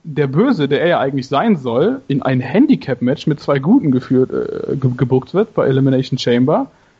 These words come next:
Wo du dich fragst, Handicap-Matches, sind die nicht eigentlich dazu da,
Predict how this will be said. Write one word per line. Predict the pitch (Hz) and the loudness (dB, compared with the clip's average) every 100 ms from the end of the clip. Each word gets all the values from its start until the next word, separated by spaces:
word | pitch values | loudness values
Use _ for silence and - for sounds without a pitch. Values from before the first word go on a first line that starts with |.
| _ - | _ -10
Wo | 131 | -6
du | |
dich | 131 | -6
fragst, | - 151 - | -4 -6 -6
Handicap-Matches, | 135 170 190 185 202 - 165 | -4 -2 0 -2 -2 -4 0
sind | 180 | 0
die | 185 | 2
nicht | 165 - | 2 2
eigentlich | 156 170 | 0 0
dazu | 160 151 - | 0 -2 -2
da, | 135 123 170 226 | -2 2 2 0